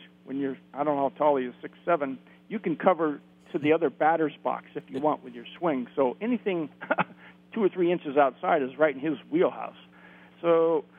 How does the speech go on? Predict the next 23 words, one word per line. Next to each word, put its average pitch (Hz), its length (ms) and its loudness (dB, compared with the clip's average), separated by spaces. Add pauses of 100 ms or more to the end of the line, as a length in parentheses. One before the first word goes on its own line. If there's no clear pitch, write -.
(260)
um, 147 400 2
it, - 120 -10 (160)
I 156 80 -2
think, 214 180 -4 (180)
uh, 175 340 4
it's 160 200 -4 (180)
time 202 240 0
for 180 140 -4
the 156 60 -2
boys 170 500 2 (160)
on 151 140 0
the 135 40 0
mound 170 460 0
to 143 240 0
make 143 220 -8 (120)
some 151 240 -6
sort 151 180 0
of 139 100 -4
adjust-, 160 340 0 (280)
adjustment 147 640 -4
to - 40 -10
Mister 135 400 -6
Judge 147 340 2